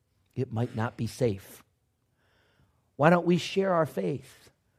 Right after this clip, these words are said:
or stand up for what's right? I don't know if you saw the, the, on, on Facebook, one of my friends posted a video, and it was a, a study that, uh, two kids had done. They had play acted a man beating up his girlfriend in the park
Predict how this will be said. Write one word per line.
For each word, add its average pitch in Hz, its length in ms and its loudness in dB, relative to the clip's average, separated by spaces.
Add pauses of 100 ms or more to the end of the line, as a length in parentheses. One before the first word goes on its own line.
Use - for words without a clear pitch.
(340)
or 131 120 0
stand 156 320 0
up - 160 -2
for 156 80 -2
what's 139 260 -2
right? 170 340 -4 (920)
I 117 160 2
don't 131 100 4
know 135 80 8
if 131 100 2
you 127 100 2
saw 135 420 8
the, 113 220 -2
the, 117 300 0
on, 110 300 0
on 107 200 -2
Facebook, 131 520 0
one 117 140 -2
of 113 40 0
my 107 100 -2
friends 117 320 -4
posted 110 320 -6
a 101 40 -2
video, 104 440 -2 (560)
and 147 100 6
it 165 120 8
was 135 180 6
a, 123 240 8
a 110 100 4
study 123 720 8
that, 117 420 4
uh, 104 120 -4 (100)
two - 160 -2
kids 151 300 4
had 117 180 4
done. 120 440 6 (540)
They 156 180 10
had 156 200 6
play 202 340 10
acted 135 720 4 (400)
a 139 160 10
man 135 720 6
beating 165 360 6
up 135 140 4
his 117 160 2
girlfriend 127 540 0
in 98 120 -2
the 90 80 -6
park - 420 -6